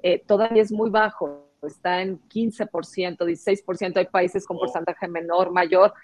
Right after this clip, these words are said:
Speaker 1: pero los pagos en efectivo que hay, que se, se siguen haciendo en toda América Latina son muy grandes. Entonces, la oportunidad que tenemos todavía es muy grande. Estamos viendo que en, en toda América Latina existen más de veinte millones de empresas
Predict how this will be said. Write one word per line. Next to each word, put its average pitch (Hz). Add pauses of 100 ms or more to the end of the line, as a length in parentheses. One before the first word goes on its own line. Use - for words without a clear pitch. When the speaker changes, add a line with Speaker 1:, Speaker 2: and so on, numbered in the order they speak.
(220)
Speaker 1:
pero 208
los 208
pagos 254
en 214
efectivo 202
que 202
hay, 190
que 175
se, -
se -
siguen 208
haciendo 185
en 170
toda 190
América 202
Latina 202
son 208
muy 214
grandes. 208 (340)
Entonces, 208
la 214
oportunidad 190
que 214
tenemos 190
todavía 202
es 202
muy 202
grande. 190 (240)
Estamos 196
viendo 196
que 196
en, 180
en 165
toda 190
América 202
Latina 180
existen 190
más 190
de 202
veinte 208
millones 175
de 160
empresas 196